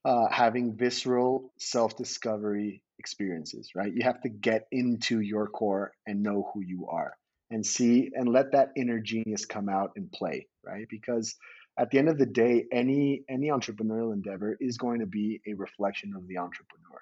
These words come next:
So you want that to be a very pure and congruent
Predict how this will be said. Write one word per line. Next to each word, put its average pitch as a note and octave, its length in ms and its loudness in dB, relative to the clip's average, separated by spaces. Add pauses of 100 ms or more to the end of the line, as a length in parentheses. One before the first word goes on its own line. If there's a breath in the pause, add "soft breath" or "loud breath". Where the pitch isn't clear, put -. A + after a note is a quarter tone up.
So G#2+ 340 -2 (320 loud breath)
you B2 240 -2
want D#3+ 220 2
that D#3+ 160 0
to A#2 60 -8
be A2 280 0
a G2+ 80 -6
very A2 340 0 (380)
pure A2+ 600 2
and G2 320 -4 (140)
congruent G#2+ 680 0